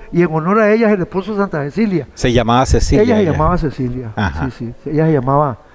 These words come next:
Speaker 1: se llamaba Cecilia. Por eso decía al inicio que lo que tiene nuestro pueblo hoy ha sido producto de su, de la lucha, no ha
Speaker 2: Ujú.
Speaker 1: sido por casualidad. Entonces, todos estos pueblos y todas esas calles pavimentadas que tenemos,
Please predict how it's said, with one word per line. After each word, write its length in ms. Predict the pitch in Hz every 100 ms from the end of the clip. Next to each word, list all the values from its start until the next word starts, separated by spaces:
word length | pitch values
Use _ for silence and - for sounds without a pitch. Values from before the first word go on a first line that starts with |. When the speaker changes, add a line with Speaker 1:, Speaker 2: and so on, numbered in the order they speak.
| - _
Speaker 1:
se 220 | - 151
llamaba 360 | 139 127 151 165
Cecilia. 480 | 156 196 190 135 - - - -
Por 160 | 208
eso 180 | 233 233
decía 220 | 254 226
al 80 | 247
inicio 500 | 254 240 226 247 254 -
que 80 | 196
lo 100 | 190
que 120 | 180
tiene 240 | 202 233
nuestro 260 | 247 240 208
pueblo 320 | - 214 233
hoy 140 | 220 226
ha 60 |
sido 160 | 185 214
producto 420 | 214 202 196 -
de 60 | 208
su, 120 | 202
de 100 | 160
la 100 | 151
lucha, 400 | 143 185 - 131 -
no 160 | 110 120
ha 40 | 170
Speaker 2:
Ujú. 40 |
Speaker 1:
sido 140 | 185
por 180 | 208 202
casualidad. 560 | 208 175 160 151 151 147 - - - - -
Entonces, 400 | 196 - 240 262 -
todos 220 | - 285
estos 240 | 302 302 285
pueblos 500 | - 277 277 277 -
y 60 |
todas 320 | 226 - 247 262
esas 160 | 269
calles 320 | - 247 262
pavimentadas 560 | - 247 247 240 247 220
que 100 | 196
tenemos, 500 | 180 170 220 240 214